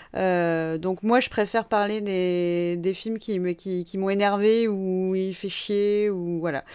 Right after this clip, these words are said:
que j'ai pas aimé. Euh, parce que quand j'ai, quand c'est des bons films, j'ai pas nécessairement le langage, euh,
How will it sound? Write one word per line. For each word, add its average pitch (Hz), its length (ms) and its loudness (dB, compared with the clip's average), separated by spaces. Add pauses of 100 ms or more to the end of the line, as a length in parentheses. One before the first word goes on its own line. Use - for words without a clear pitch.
(220)
que 180 100 -8
j'ai 170 160 -4
pas 196 140 2
aimé. 185 320 0 (360)
Euh, 170 380 4
parce 180 240 -4
que 196 120 -4
quand 233 280 0
j'ai, 208 320 0
quand 214 140 -2
c'est 208 140 -4
des 208 100 2
bons 214 180 0
films, 269 240 0
j'ai 220 160 4
pas 247 160 2
nécessairement 240 580 0
le 202 240 2
langage, 208 680 2
euh, 180 400 2